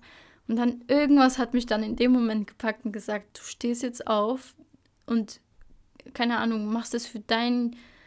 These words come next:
deine junge, keine Ahnung, dein junges Ich nochmal gut und gehst einfach dahin und sprichst ihn darauf an oder was auch, nee, du sprichst ihn generell einfach an.“ Dann bin ich einfach <laughs> hingegangen, hab gesagt, „Oh, hallo Herr bla bla bla.“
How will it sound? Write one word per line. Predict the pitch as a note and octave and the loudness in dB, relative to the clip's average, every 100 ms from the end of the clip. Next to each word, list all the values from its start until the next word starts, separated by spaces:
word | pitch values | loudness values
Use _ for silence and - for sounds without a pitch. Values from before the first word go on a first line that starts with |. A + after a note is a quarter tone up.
| _ | _
deine | - A#3+ A3+ B3 | -12 -4 2 4
junge, | B3 A#3 B3+ C4 B3 A3+ G#3+ A3+ - _ | 4 4 4 4 4 0 -4 -8 -14 _
keine | - A3+ A3+ | -6 -4 -2
Ahnung, | G#3+ G#3 G3 - | -2 -4 -6 -8
dein | - A#3 | 0 2
junges | B3 B3 - | 4 2 0
Ich | - B3 | -2 0
nochmal | B3 A#3 G#3+ G3+ A#3 C4 - _ _ _ _ - | 0 -2 -4 -4 -6 -8 -14 _ _ _ _ -8
gut | A#3 C#4+ D#4+ - _ _ | -4 -4 -6 -14 _ _
und | A3+ A3 | -4 -2
gehst | A3+ - | -4 -6
einfach | A3 A3 | -10 -10
dahin | G#3+ G#3 B3+ C4 | -8 -2 -2 -2
und | A3+ | -4
sprichst | - A#3 - | -8 -10 -10
ihn | - G#3+ | -6 -6
darauf | G#3 G#3 - | -4 -8 -4
an | A#3+ | -4
oder | A3+ G#3 | -2 -4
was | A#3 | -6
auch, | A#3 A#3+ | -8 -4
nee, | A#3 G3+ | -2 -2
du | F#3+ | -8
sprichst | - G#3+ - | -10 -10 -8
ihn | G#3 | -6
generell | G3+ G3+ G#3 | -4 -2 -2
einfach | G3+ G3+ G#3 | -2 -6 -10
an.“ | - - - - - - - | -10 -14 -16 -20 -20 -20 -2
Dann | A3+ | 4
bin | B3 | 6
ich | C4 - | 6 2
einfach | A3+ A3 | -4 -4
<laughs> | |
hingegangen, | - C4+ C#4+ - B3+ A#3 - | 2 4 4 2 -6 -8 -8
hab | - | -10
gesagt, | - A#3 A3+ - - - - | -10 -10 -10 -12 -20 -20 -6
„Oh, | E4 F4+ C4+ | 0 2 2
hallo | B3+ B3 B3+ | 2 2 2
Herr | B3+ A#3 A3 A3+ - _ _ - | 4 4 2 -2 -8 _ _ -6
bla | G3+ | -4
bla | A3 | -2
bla.“ | A#3+ C4+ | 0 0